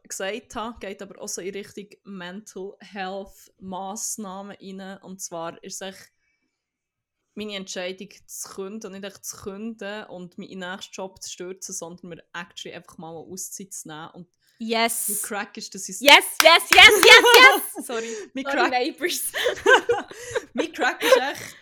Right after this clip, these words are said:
Speaker 1: dass ich's durchgezogen habe. Also,
Speaker 2: Ja.
Speaker 1: fairerweise muss ich sagen, das, mein gut platonischer Freund ist, ich glaube, ohne den hätte ich das wie eh nie gemacht. Ich glaube, ich habe schon jemanden an der Seite gebraucht, der das wie mitmacht.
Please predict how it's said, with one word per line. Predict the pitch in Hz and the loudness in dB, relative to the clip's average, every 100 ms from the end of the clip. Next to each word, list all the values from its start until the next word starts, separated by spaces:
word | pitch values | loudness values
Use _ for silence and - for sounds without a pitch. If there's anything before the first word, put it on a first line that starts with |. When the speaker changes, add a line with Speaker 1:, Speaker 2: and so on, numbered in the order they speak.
| - | -12
Speaker 1:
dass | 254 220 | -10 -10
ich's | 233 - | -12 -12
durchgezogen | 247 262 - 226 208 196 | -10 -10 -10 -10 -10 -10
habe. | 202 151 170 - _ | -8 -8 -10 -16 _
Also, | - 226 196 180 - _ _ _ _ | -8 -6 -8 -10 -18 _ _ _ _
Speaker 2:
Ja. | 262 247 - | 0 2 2
Speaker 1:
fairerweise | 247 247 247 262 | -4 -8 -8 -8
muss | 240 | -8
ich | 226 | -8
sagen, | 214 226 220 - | -10 -10 -12 -14
das, | - - - _ _ _ | -20 -20 -20 _ _ _
mein | 220 214 | -14 -8
gut | 214 208 | -6 -6
platonischer | 190 190 185 180 - | -10 -10 -12 -14 -16
Freund | 185 190 175 | -14 -14 -14
ist, | 180 - - | -16 -16 -14
ich | |
glaube, | 214 202 | -12 -10
ohne | 190 185 | -10 -12
den | 175 175 185 | -8 -6 -4
hätte | 160 165 | -8 -14
ich | 160 | -16
das | 170 | -14
wie | 160 | -14
eh | 160 196 | -14 -12
nie | 247 247 | -12 -12
gemacht. | - 185 226 - - - _ _ _ _ _ _ _ | -14 -12 -12 -16 -20 -20 _ _ _ _ _ _ _
Ich | |
glaube, | 202 185 | -10 -8
ich | 190 | -6
habe | 190 | -6
schon | 185 202 | -8 -12
jemanden | 196 | -12
an | 180 | -16
der | 180 | -12
Seite | 202 196 185 | -14 -14 -18
gebraucht, | - 196 - - | -12 -12 -12 -20
der | |
das | 175 - | -20 -18
wie | 185 175 | -16 -16
mitmacht. | 185 180 _ 196 165 214 - - - | -16 -18 _ -16 -14 -16 -18 -20 -20